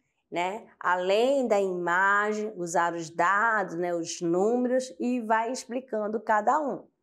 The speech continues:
tá certo? O infográfico, né? O que que seria um infográfico? É uma informação através de gráfico, através da imagem, né?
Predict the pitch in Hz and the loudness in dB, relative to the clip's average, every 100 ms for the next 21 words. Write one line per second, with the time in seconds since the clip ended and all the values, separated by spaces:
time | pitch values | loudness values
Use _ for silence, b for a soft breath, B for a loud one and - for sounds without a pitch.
0 | _ _ _ _ - - - 262 277 311 | _ _ _ _ -6 -2 2 0 -2 -12
1 | - _ B B - 285 349 330 311 202 | -12 _ B B 2 4 4 4 2 4
2 | 208 247 320 320 - - 185 196 226 226 | 2 4 2 -2 -6 -6 -2 0 -2 2
3 | 453 480 453 - 330 - 269 285 277 269 | 0 2 2 2 0 0 0 0 -2 -4
4 | 294 247 208 190 185 - 214 214 220 233 | -4 -2 2 2 0 -2 -2 -2 -2 0
5 | 247 254 247 - 269 269 359 - B B | 2 0 -2 -2 0 2 2 0 B B
6 | B - 247 247 220 214 226 294 214 233 | B -2 0 2 2 4 2 2 -2 2
7 | 403 - - - _ _ 196 226 247 240 | 2 2 -6 -16 _ _ 2 4 4 0
8 | - 202 202 196 208 254 208 220 233 339 | -4 -2 0 2 0 0 2 0 2 -2
9 | 370 285 190 151 156 175 226 | 0 0 0 -4 -4 -2 -2